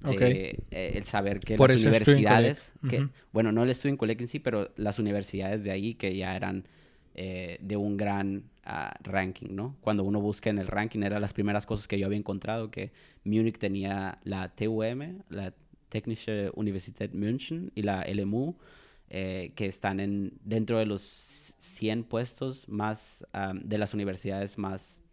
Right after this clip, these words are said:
Speaker 2: reconocidas o las mejores universidades del mundo. Y son las primeras universidades, cuando uno se da cuenta en el ranking, que uno no tiene que pagar,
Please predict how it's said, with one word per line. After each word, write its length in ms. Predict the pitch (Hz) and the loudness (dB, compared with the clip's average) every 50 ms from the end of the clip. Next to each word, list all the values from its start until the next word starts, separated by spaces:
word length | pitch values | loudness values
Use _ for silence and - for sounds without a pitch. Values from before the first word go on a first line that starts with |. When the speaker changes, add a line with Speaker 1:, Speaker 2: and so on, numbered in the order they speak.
| _ _ - | _ _ -10
Speaker 2:
reconocidas 920 | - 107 107 98 - 107 104 101 92 - - 101 107 113 120 131 139 135 - | -6 -6 -6 -4 -2 -2 -2 -2 -4 -6 -6 -4 -4 -2 -2 -4 -6 -6 -6
o 80 | 92 | -6
las 140 | 92 95 95 | -4 -4 -4
mejores 320 | 98 95 - 101 98 - 110 | -4 -4 -4 -6 -6 -4 -4
universidades 440 | 101 98 92 92 - 95 92 95 | -4 -4 -4 -4 -6 -6 -6 -6
del 120 | 98 95 92 | -6 -6 -6
mundo. 320 | 95 98 107 120 131 135 - - - - - - - - _ | -4 -4 -4 -6 -8 -10 -14 -18 -20 -20 -20 -20 -20 -20 _
Y 100 | - 98 | -12 -10
son 160 | 95 - 107 107 | -6 -2 0 0
las 120 | 113 110 | 0 0
primeras 480 | - - 110 104 104 104 110 127 127 - | 0 -2 -2 0 0 0 0 0 -2 -2
universidades, 640 | 120 110 104 98 92 - - 110 98 98 107 113 | -2 -2 -2 -2 -4 -6 -6 -4 -2 -2 -2 -4
cuando 220 | - - 104 101 98 | -4 -4 -4 -2 -2
uno 120 | 107 117 | -2 -4
se 120 | 113 - 107 | -2 0 -2
da 120 | 101 101 | -2 0
cuenta 220 | - 110 110 101 | -2 -4 -4 -4
en 80 | 107 107 | -4 -6
el 80 | 98 95 | -6 -4
ranking, 440 | 98 104 104 110 - - 127 127 | -4 -4 -4 -4 -4 -6 -6 -6
que 360 | 127 - 104 98 95 92 - - | -6 -4 -4 -4 -4 -4 -6 -8
uno 200 | - 107 104 107 | -6 -4 -2 -2
no 140 | 107 104 98 | -2 -2 -4
tiene 180 | - 101 101 98 | -4 -4 -4 -4
que 100 | 98 98 | -6 -6
pagar, 480 | - 95 95 92 95 92 90 90 92 | -4 -4 -4 -4 -4 -6 -6 -8 -10